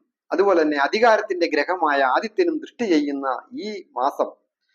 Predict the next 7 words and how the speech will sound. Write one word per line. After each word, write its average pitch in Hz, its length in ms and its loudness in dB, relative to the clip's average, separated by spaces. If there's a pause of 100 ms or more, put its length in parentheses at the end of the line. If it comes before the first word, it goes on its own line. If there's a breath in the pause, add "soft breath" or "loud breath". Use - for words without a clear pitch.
(300)
വളരെ 214 600 4
പ്രത്യേകതകൾ 214 840 2
ഉണ്ട് 123 160 -4 (240)
തൊഴിൽ 170 340 4
കാര്യത്തിൽ. 131 360 0 (1120)
അതായത് 208 680 6
പഠിച്ച, 214 380 2